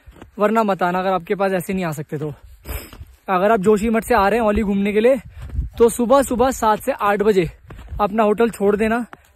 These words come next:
वहाँ से गाड़ी करके सीधा औली आ जाना भाई, तभी आप अच्छे से explore कर पाओगे,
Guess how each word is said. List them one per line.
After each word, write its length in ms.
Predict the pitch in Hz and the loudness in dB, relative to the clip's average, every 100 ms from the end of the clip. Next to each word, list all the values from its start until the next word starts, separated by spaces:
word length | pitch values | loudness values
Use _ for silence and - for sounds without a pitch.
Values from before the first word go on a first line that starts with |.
| - | -4
वहाँ 140 | 180 185 | -2 0
से 120 | 214 | 2
गाड़ी 260 | 185 190 | 2 2
करके 200 | 208 196 | 0 -2
सीधा 220 | 220 220 233 | -4 -2 0
औली 260 | 202 180 175 | 0 0 -2
आ 80 | 143 | -4
जाना 200 | 143 147 | -8 -10
भाई, 200 | 147 139 - - - - - - | -10 -12 -16 -18 -18 -16 -18 -2
तभी 220 | 214 220 247 | 0 4 4
आप 160 | 240 | 4
अच्छे 180 | 240 247 | 2 2
से 80 | 233 | 0
explore 280 | - 226 226 | 0 2 2
कर 100 | 202 | 2
पाओगे, 300 | 208 208 | 2 2